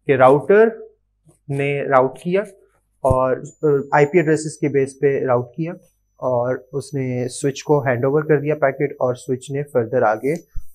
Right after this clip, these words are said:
forward करके directly machine तक पहुंचा दिया या हमारे host तक पहुंचा दिया। Forwarding tables जैसे वे-, कि हम लोग थोड़ा सा पहले भी बात कर चुके हैं कि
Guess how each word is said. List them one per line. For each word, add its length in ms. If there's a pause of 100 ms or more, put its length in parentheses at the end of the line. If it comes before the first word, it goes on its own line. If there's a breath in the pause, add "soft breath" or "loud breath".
forward 320
करके 460
directly 640
machine 360
तक 200
पहुंचा 320
दिया 260 (220)
या 200
हमारे 280 (460 loud breath)
host 320
तक 560 (260)
पहुंचा 380
दिया। 260 (1080 soft breath)
Forwarding 440
tables 380
जैसे 220
वे-, 320
कि 60
हम 160
लोग 180
थोड़ा 120
सा 100
पहले 280
भी 100
बात 280
कर 60
चुके 300
हैं 180
कि 640